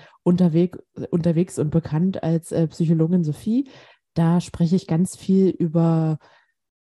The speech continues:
Themen wie Psychologie, mentale Gesundheit, psychische Erkrankungen und speziell auch,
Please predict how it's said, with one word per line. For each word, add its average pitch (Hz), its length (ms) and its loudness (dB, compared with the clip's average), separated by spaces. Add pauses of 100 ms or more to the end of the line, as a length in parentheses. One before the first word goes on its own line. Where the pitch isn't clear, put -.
(180)
Themen 160 380 0
wie 143 120 0
Psychologie, 170 640 0
mentale 151 480 -2
Gesundheit, 143 640 -4
psychische 175 440 0
Erkrankungen 143 840 -2 (380)
und 165 340 4
speziell 147 640 0
auch, 143 300 2